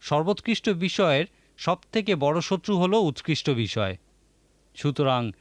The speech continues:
সেই প্রতারক গিবিয়নীয়রা শয়তানের চিত্রই প্রদর্শন করে। জিউসীয় পুস্তকের ছয় থেকে নয় অধ্যায়ের মধ্যে আমরা বিশ্বাসের তিনটি বড় বাধার বিষয় দেখি। ছয় অধ্যায়ে আমরা বাধা রূপে দেখি পৃথিবীর চিত্র। সাত এবং আট অধ্যায় বাধা রূপে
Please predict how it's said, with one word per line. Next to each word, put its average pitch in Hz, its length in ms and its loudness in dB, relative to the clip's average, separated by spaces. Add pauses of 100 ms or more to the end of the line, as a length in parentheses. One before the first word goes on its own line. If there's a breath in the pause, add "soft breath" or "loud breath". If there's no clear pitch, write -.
(200 soft breath)
সেই 139 180 0
প্রতারক 156 520 0
গিবিয়নীয়রা 156 720 2 (220 soft breath)
শয়তানের 156 440 0
চিত্রই 240 380 0
প্রদর্শন 127 480 0
করে। 98 340 -2 (640)
জিউসীয় 143 440 0
পুস্তকের 139 460 0
ছয় 143 260 0
থেকে 143 240 0
নয় 135 280 2
অধ্যায়ের 147 260 0
মধ্যে 143 460 0 (300 soft breath)
আমরা 147 260 2
বিশ্বাসের 170 500 0 (100)
তিনটি 208 360 0
বড় 151 280 2
বাধার 143 320 2
বিষয় 151 280 0
দেখি। 110 420 -2 (500 soft breath)
ছয় 139 240 2
অধ্যায়ে 139 300 2
আমরা 139 220 2
বাধা 131 300 2
রূপে 143 240 0
দেখি 135 420 0 (300 soft breath)
পৃথিবীর 190 420 0
চিত্র। 110 500 -4 (320 soft breath)
সাত 165 400 0
এবং 170 280 2
আট 151 180 2
অধ্যায় 175 300 2
বাধা 143 260 2
রূপে 139 400 0